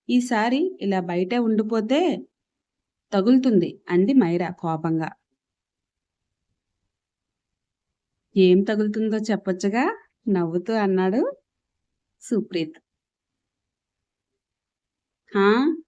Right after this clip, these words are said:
చెంపదెబ్బ," విసురుగా అంది మైరా. "నేనింకేదో అనుకున్నా,"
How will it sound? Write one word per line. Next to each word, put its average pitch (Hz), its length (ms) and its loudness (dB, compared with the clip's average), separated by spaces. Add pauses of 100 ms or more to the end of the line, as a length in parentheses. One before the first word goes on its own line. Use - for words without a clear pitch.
చెంపదెబ్బ," 185 720 -2 (380)
విసురుగా 214 480 0
అంది 214 340 0
మైరా. 165 380 0 (2750)
"నేనింకేదో 196 920 4
అనుకున్నా," 247 500 2